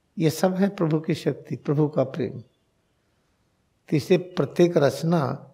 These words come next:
की महिमा अनंत और असीम है। अगर आपने किसी रचना को छोटा कहा, तो आप बीमार होंगे। हमारे डायबिटीज के कारण ब्लड प्रेशर, गठिया, दांत गिरे जा रहे हैं, आँख खराब हो रही है, कान से नहीं सुनाई पड़ रहा है,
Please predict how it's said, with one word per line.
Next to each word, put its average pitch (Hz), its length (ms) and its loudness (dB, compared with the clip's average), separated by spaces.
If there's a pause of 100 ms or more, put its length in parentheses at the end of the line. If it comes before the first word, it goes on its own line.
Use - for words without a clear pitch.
की 156 100 0
महिमा 143 360 0
अनंत 156 560 0
और 143 100 4
असीम 165 400 2
है। 135 420 -2 (340)
अगर 147 220 2
आपने 160 300 2
किसी 170 340 4
रचना 202 300 2
को 175 140 4
छोटा 165 340 2
कहा, 143 280 0
तो 135 160 0
आप 135 60 0
बीमार 143 340 -2
होंगे। 117 380 -8 (2000)
हमारे 131 220 0
डायबिटीज 131 460 2
के 151 100 -2
कारण 156 340 0
ब्लड 131 400 -4
प्रेशर, 160 420 -2
गठिया, 147 720 -2 (760)
दांत 143 340 0
गिरे 151 260 0
जा 156 180 2
रहे 156 240 -2
हैं, 156 280 -4
आँख 151 240 0
खराब 151 280 0
हो 151 120 -2
रही 156 220 0
है, 151 60 -4
कान 143 340 0
से 135 140 -6
नहीं 131 240 0
सुनाई 151 360 -2
पड़ 147 220 -2
रहा 156 180 -4
है, 156 320 -6